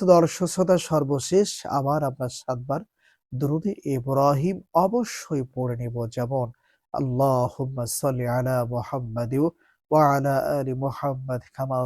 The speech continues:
সাল্লাইতা আলা ইব্রাহিম ওয়া আলা আলি ইব্রাহিম ইন্নাকা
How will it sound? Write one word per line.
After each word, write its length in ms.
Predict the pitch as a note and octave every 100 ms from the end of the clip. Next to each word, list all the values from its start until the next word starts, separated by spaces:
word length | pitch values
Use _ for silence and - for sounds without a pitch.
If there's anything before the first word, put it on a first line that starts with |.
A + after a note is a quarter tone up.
| -
সাল্লাইতা 560 | - D3+ C3 B2 A#2+ B2+ A2
আলা 220 | A#2+ B2 A#2 _ _ _ _
ইব্রাহিম 680 | F3+ E3+ D#3 D#3 C3 D#3+ E3 E3+ E3
ওয়া 120 | D3 C#3+
আলা 220 | D3 D3 C#3+ C#3 C#3
আলি 180 | C3 C3 D3+
ইব্রাহিম 680 | C#3 C3 C3 C3 A2+ C#3 C#3+ C#3+ C#3+
ইন্নাকা 420 | C3+ C3 B2 C3